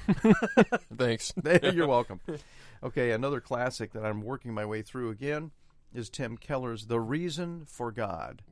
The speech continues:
Speaker 2: Great book.
Speaker 1: It is a great book. It's a, it's a monumental achievement. Tim Keller, of course, uh, recently, uh, resigned. I mean, he didn't resign. He just, uh, went to, um,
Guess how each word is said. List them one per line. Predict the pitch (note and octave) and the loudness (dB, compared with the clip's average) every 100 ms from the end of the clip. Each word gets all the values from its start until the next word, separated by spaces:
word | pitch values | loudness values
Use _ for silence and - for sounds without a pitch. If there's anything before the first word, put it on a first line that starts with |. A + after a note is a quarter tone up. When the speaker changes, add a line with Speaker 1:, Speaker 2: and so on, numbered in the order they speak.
| - | -10
Speaker 2:
Great | B2+ A2+ | -8 -8
book. | - - - | -12 -16 -12
Speaker 1:
It | B2+ C3 | -8 -6
is | A2+ F#2+ | -6 -8
a | |
great | F2 - - | -12 -12 -12
book. | - - | -12 -12
It's | G2 - | -12 -10
a, | F#2+ - | -10 -10
it's | G#2 A2 | -10 -8
a | |
monumental | G#2 A2+ C#3 D3 C3 B2 A2+ G#2+ | -6 -2 -2 -2 -4 -6 -6 -8
achievement. | F#2+ - C#3 C3 C#3+ C#3+ - - - - | -10 -10 -10 -6 -8 -8 -18 -20 -20 -14
Tim | - G3 | -6 -6
Keller, | - G#3 F3+ B2+ | 0 0 2 0
of | |
course, | A#2+ B2+ B2 - - | -2 -2 -2 -6 -10
uh, | G#2+ G#2+ G#2+ | -10 -10 -6
recently, | D3+ D#3 D3 C3+ C3 A#2 | -6 -4 -6 -6 -4 -4
uh, | G2+ - - - - B2+ | -6 -12 -20 -20 -16 -6
resigned. | B2 B2 A#2+ B2 C3 | -4 0 0 -2 -4
I | A2+ | -4
mean, | A2+ G#2 | -6 -6
he | |
didn't | A2+ F#2 | -8 -8
resign. | G2+ F#2 A2 G#2 | -12 -8 -6 -6
He | G#2+ | -8
just, | A2+ G2+ - | -10 -12 -10
uh, | F#2+ | -10
went | G2+ A2 G2+ | -8 -10 -10
to, | - G#2+ G2+ - | -8 -8 -8 -10
um, | F#2 F2+ | -8 -8